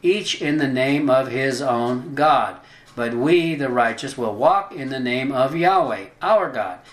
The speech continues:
forever and ever." If there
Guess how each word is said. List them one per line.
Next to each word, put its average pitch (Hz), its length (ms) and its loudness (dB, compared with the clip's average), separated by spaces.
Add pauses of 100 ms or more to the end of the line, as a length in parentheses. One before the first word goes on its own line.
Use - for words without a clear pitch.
forever 127 760 0
and 120 360 -6 (180)
ever." - 360 -6 (1900)
If 120 160 -6
there 117 360 0